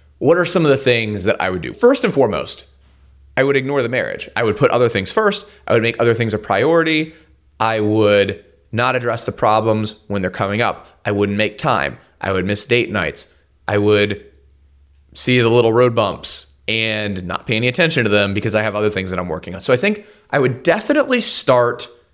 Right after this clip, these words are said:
with that. Then what I think I would do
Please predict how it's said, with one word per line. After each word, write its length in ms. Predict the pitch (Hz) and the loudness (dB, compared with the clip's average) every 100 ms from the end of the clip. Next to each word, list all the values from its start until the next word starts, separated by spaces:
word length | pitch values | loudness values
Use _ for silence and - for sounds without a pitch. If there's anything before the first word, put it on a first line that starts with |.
| _ _ _ _ _ | _ _ _ _ _
with 240 | 104 101 - | -2 -2 0
that. 400 | 87 - - - _ _ _ _ _ _ - | -6 -6 -12 -20 _ _ _ _ _ _ -4
Then 420 | 131 185 294 359 | 2 2 4 4
what 80 | 277 | 4
I 120 | 175 | 2
think 220 | 147 127 | 0 0
I 100 | 107 | 0
would 200 | 98 92 | 0 -6
do 340 | 90 80 52 | -6 -6 -6